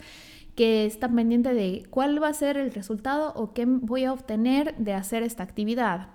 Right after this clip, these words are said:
Por ejemplo, una de las cosas que yo más valoro es tener el aprendizaje. Como si ver esto, esta serie o esta película me va a dejar algún aprendizaje, ok, yo la veo.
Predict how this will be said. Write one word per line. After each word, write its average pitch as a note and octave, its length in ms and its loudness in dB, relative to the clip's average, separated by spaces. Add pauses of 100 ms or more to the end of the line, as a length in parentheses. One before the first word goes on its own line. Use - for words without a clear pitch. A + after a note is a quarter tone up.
(220)
Por G#3 120 -4
ejemplo, A3 440 0
una A3 200 2
de A3+ 100 0
las G#3 140 -6
cosas A#3+ 280 -4
que G3+ 160 -4
yo G3+ 100 -2
más A3+ 220 0
valoro A3 400 0
es G#3+ 200 -4
tener G#3 300 -2
el G3+ 140 2
aprendizaje. F#3 840 -2 (540)
Como G#3 600 0
si A3+ 240 -4
ver C4 300 -2
esto, B3 600 -2
esta G#3 260 -10
serie A3+ 680 -2
o G#3 140 -4
esta A3 240 -8
película A3+ 420 0
me G3+ 160 -2
va A#3 80 -2
a D4 60 0
dejar D#4+ 280 -4
algún D#4 280 -4
aprendizaje, D4+ 680 -4
ok, A3+ 160 -4 (200)
yo G#3+ 180 0
la G#3 140 2
veo. F#3 260 0